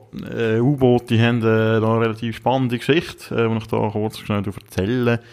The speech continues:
Ähm, es hat schon die Antike so für sich gegeben, um irgendwie die Unterwasserwelt zu erforschen. Man hat so Tauchglocken irgendwann erfunden und so. Aber, ähm,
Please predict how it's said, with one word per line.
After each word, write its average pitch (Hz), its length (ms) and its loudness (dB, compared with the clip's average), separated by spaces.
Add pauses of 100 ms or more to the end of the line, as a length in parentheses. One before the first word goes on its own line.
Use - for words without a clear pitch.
(380)
Ähm, 95 260 4
es 92 80 2
hat 101 220 2
schon 98 400 2 (200)
die 101 40 -2
Antike 104 720 -2
so 110 120 -6
für 107 100 -6
sich 107 320 0
gegeben, 107 280 6 (120)
um 101 140 2
irgendwie 98 480 0
die 104 80 -6
Unterwasserwelt 104 840 0
zu - 100 -10
erforschen. 101 440 -6
Man 98 100 -4
hat - 60 -20
so 98 260 -8 (260)
Tauchglocken 127 760 2
irgendwann 117 460 4
erfunden 113 480 0
und 110 140 0
so. 113 320 -2
Aber, 104 240 2
ähm, 107 420 2